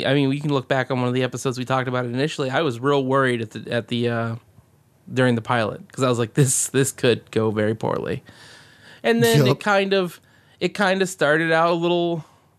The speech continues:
Speaker 1: like, they did the Star Trek thing where they're like, "Let's make a bunch of filler episodes with tiny little story nuggets."
Speaker 2: Mm-hmm.
Speaker 1: And I was like, "I don't like that that much." Uh,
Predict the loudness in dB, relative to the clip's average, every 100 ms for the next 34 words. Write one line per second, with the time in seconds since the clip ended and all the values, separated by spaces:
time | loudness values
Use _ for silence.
0 | -2 0 2 2 0 -2 -6 0 0 2
1 | 0 0 0 2 2 2 2 0 -2 0
2 | -2 0 -2 -2 -6 0 2 4 2 -2
3 | 0 0 0 -4 -6 -4 0 2 2 0
4 | 0 2 4 4 2 -2 -8 -10 -12 -16
5 | _ 2 4 6 6 4 4 2 0 0
6 | -12 _ -20 _ _ _ -6 -2 0 0
7 | -2 -6 -4 -4 -4 -6 -10 -18 _ _
8 | _ _ _ _ 0 2 2 0